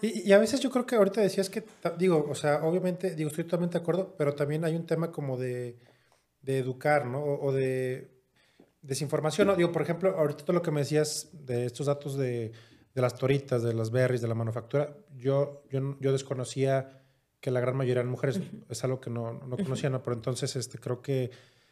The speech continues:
Speaker 1: también es mucho como de educar e informar, eh, a las personas, y en este caso también, pues, a los políticos y legisladores y clase ejecutiva,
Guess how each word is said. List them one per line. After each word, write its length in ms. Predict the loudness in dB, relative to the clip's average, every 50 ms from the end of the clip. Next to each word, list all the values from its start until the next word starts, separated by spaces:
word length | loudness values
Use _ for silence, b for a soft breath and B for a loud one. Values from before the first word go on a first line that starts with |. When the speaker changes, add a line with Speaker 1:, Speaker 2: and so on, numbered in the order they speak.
| b b _ _
Speaker 1:
también 260 | 0 2 2 2 2
es 80 | 2 2
mucho 300 | 2 2 2 0 -2 0
como 220 | 0 0 2 2 2
de 240 | 2 2 0 0 0
educar 680 | 0 0 0 -2 2 4 6 8 8 6 6 4 0 -4
e 80 | -2 -2
informar, 840 | -2 -2 -4 -2 -2 0 0 0 0 2 2 2 2 2 -2 -8 -16 _ _ _ _ _ _ _ _ _ _ _ _ _ -8 -6
eh, 460 | -4 -4 -2 -2 -2 -2 -2 -4 -4 -2
a 80 | 0 0
las 180 | 0 0 -2 -2
personas, 880 | 0 0 0 0 0 2 2 4 4 4 2 2 2 2 2 0 0
y 60 | -2
en 80 | -2 -4
este 180 | -4 -6 -6 -4
caso 200 | -2 -2 -2 -2
también, 240 | -4 -4 -4 -4 -6
pues, 160 | -6 -6 -4
a 40 | -2
los 200 | -2 -4 -4 -8
políticos 920 | -6 -4 -2 -2 -2 -2 -4 -6 -12 -10 -8 -6 -4 -4 -4 -6 -8 -10
y 80 | -14 -14
legisladores 760 | -14 -14 -14 -14 -8 -4 -2 0 2 2 2 2 0 -2 -6
y 40 | -10
clase 280 | -8 -4 -4 -4 -4
ejecutiva, 640 | -4 -8 -8 -10 -12 -10 -2 0 2 2 2 2